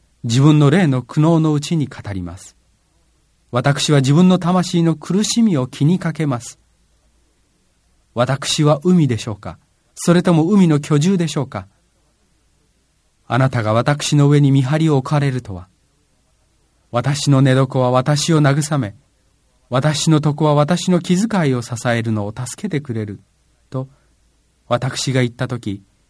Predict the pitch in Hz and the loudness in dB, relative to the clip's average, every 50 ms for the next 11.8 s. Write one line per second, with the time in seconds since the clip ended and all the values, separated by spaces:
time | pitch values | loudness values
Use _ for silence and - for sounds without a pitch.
0 | _ _ _ _ _ _ _ _ _ _ - 117 127 127 127 127 123 117 117 131 | _ _ _ _ _ _ _ _ _ _ -2 0 0 0 0 0 -2 0 2 4
1 | 143 151 165 160 143 131 123 123 127 156 160 156 - - - 156 151 147 139 139 | 4 4 4 4 4 2 0 0 -2 -2 -4 -4 -6 -6 -2 0 2 2 2 2
2 | 160 190 190 185 - 165 147 - 147 135 120 110 - - 98 95 - _ _ _ | 4 2 2 2 0 -4 -4 -4 -4 -4 -4 -6 -10 -14 -16 -16 -16 _ _ _
3 | _ _ _ _ _ _ _ _ _ _ _ _ _ _ _ _ 117 117 117 113 | _ _ _ _ _ _ _ _ _ _ _ _ _ _ _ _ -4 -2 -2 0
4 | - 104 101 104 - _ _ _ _ _ _ _ _ _ _ - 110 120 120 135 | 0 -2 -2 -4 -8 _ _ _ _ _ _ _ _ _ _ -2 0 2 4 4
5 | 143 147 143 147 - 143 139 131 127 123 - 127 120 120 123 151 151 147 - - | 6 4 4 4 2 2 2 2 2 0 -2 -2 -2 -2 -2 -2 -4 -4 -4 0
6 | 151 143 135 139 160 180 190 190 190 196 185 180 170 139 143 135 - 123 139 156 | 2 2 4 4 4 4 4 4 2 0 -2 -2 -2 -2 -2 -2 -2 -2 0 0
7 | 202 202 190 185 170 160 160 147 147 143 127 120 110 - - - - _ _ _ | 0 0 0 0 0 0 -2 -2 -2 -4 -4 -6 -8 -12 -16 -20 -20 _ _ _
8 | _ _ _ _ _ _ _ _ _ _ _ _ _ _ _ _ _ _ _ _ | _ _ _ _ _ _ _ _ _ _ _ _ _ _ _ _ _ _ _ _
9 | _ _ _ _ _ - - - 107 98 95 95 95 101 107 135 131 - - - | _ _ _ _ _ -12 -8 -6 -6 -4 -4 -4 -4 -4 -4 -4 -4 -6 -4 -2
10 | 131 127 123 123 135 143 139 131 131 - - 127 123 127 127 - - - 135 - | 0 0 0 0 0 0 0 0 -2 -2 -2 -2 0 0 -2 -2 -4 -4 -4 -4
11 | - - 185 185 190 - 175 156 143 135 127 120 101 95 90 | -4 -4 -4 -4 -4 -4 -2 -2 -2 -2 -2 -4 -4 -6 -8